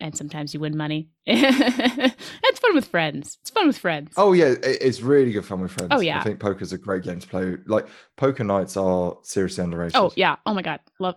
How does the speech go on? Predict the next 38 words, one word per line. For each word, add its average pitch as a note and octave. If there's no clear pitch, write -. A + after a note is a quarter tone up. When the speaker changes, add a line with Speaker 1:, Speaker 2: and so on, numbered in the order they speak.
Speaker 2:
as F#3
hangout F2+
opportunities. F2+
Speaker 1:
So B3
much A#3
fun. -
Speaker 2:
Like -
Speaker 1:
And D4+
then G3+
if G3
you G#3
lose G#3+
all G#3
your G#3+
money, G#3
like, G3+
I -
mean, G3
it's G3+
not F#3+
like E3+
we E3
play D#3
a C#3+
cra-, E3+
crazy F3
amount D3
of C#3+
money C#3
in C3+
my D3
family, C#3+
like, C3+
five, C#3+
ten C#3
dollars, C#3
like, D#3
whatever. C#3+